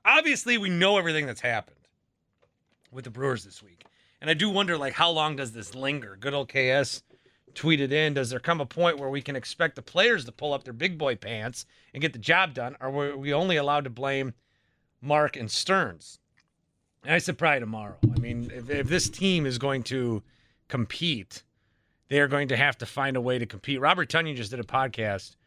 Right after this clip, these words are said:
where he's talking about the Packers. He said, "We go thirteen and three, fourteen and three, we're dominant, and then at the end of the year, we just, like, stop being ourselves." And that's something they have to figure out.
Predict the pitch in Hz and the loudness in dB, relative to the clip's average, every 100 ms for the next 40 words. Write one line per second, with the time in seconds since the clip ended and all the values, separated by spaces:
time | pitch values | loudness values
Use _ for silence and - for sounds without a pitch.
0 | _ - 131 - 139 127 104 - 123 127 | _ -12 -6 0 0 0 -6 -2 0 0
1 | 92 123 117 135 120 - _ _ _ 139 | -4 -8 -2 0 0 -4 _ _ _ 4
2 | 160 170 170 147 - 214 185 214 180 185 | 6 6 4 0 2 2 4 0 0 2
3 | 196 196 - 196 190 202 180 - 180 180 | 4 2 2 2 2 2 0 0 0 2
4 | 180 139 127 175 175 170 160 147 151 139 | 2 0 2 2 2 2 0 2 2 2
5 | 143 170 156 127 123 _ 139 151 190 139 | 0 0 0 -4 -12 _ -6 0 0 0
6 | 123 131 147 120 - _ _ _ - - | -4 -2 0 0 -4 _ _ _ -16 2
7 | 160 127 156 156 123 - - 147 87 80 | 2 4 0 0 -4 -6 -2 -2 -2 -14
8 | - - _ _ _ _ _ _ _ _ | -20 -20 _ _ _ _ _ _ _ _
9 | _ _ _ _ - 135 151 214 202 180 | _ _ _ _ -4 4 4 4 0 2
10 | 165 156 143 160 147 185 220 76 | 2 2 -2 2 4 4 2 -4